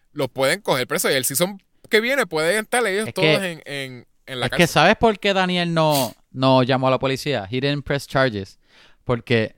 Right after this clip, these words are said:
Speaker 2: Yechua, es que tú no entiendes que esto es para una causa más grande. Esto es para ganarse
Speaker 1: Exacto.
Speaker 2: el espíritu de The Valley.
Speaker 1: The Valley.
Speaker 2: <laughs> A ver, eso es lo que de verdad importa. <laughs>
Speaker 1: Ajá.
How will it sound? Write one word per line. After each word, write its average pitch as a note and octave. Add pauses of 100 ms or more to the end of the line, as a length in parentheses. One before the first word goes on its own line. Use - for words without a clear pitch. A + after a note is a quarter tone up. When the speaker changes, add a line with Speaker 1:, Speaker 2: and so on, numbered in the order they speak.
Speaker 2:
Yechua, A#2+
es -
que D3
tú C#3+
no D#3
entiendes F#3+
que B2
esto C3+
es C#3
para E3
una C3
causa C3
más D3
grande. C3
Esto -
es -
para E3+
ganarse C3
Speaker 1:
Exacto. -
Speaker 2:
el B2+
espíritu C#3+
de A2+ (120)
The A2
Valley. A#2+ (1000)
Speaker 1:
The A#2
Valley. C3 (120)
Speaker 2:
<laughs> -
A G#2+
ver, A#2+ (320)
eso F3+
es G#3
lo G3+
que F3+
de D#3
verdad C#3
importa. D3 (120)
<laughs> - (680)
Speaker 1:
Ajá. A2+